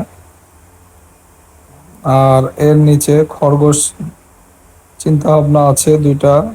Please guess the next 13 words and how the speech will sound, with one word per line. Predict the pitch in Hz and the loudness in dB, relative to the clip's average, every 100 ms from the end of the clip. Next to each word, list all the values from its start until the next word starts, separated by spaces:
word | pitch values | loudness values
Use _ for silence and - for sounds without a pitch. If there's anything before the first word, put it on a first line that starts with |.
| - - _ _ _ | -16 -20 _ _ _
খরগোশ | - - 151 151 147 - | -10 -4 0 0 -2 -2
নেব, | 110 107 107 - - _ - - - _ _ - | -4 -6 -10 -14 -20 _ -20 -20 -20 _ _ -14
এখানে | 135 139 143 135 | -10 -2 0 2
রাখবো | 131 123 131 | 0 0 0
নিচে। | 131 127 - 143 269 - - - _ _ - _ - - - - - - - - | 0 0 -2 -4 -6 -14 -20 -20 _ _ -20 _ -20 -20 -20 -20 -20 -20 -20 -8
মূলত | 170 156 175 175 190 185 - | -2 0 0 2 0 0 -2
এখানে | 170 185 180 175 | -4 -2 0 0
এগুলো | 170 175 | 2 0
করা | 175 165 170 170 175 - - - | 2 2 2 2 0 -8 -20 -20
শখের, | - 165 160 170 170 | -8 -6 -2 0 0
আহ, | - - - - - - - - - - - - - 135 | -2 -14 -20 -20 -20 -20 -20 -20 -20 -20 -20 -20 -8 -4
বাণিজ্যিক | 131 135 147 151 151 156 151 | 0 0 0 -2 -2 -2 -2
কিংবা | 160 151 147 | -2 0 2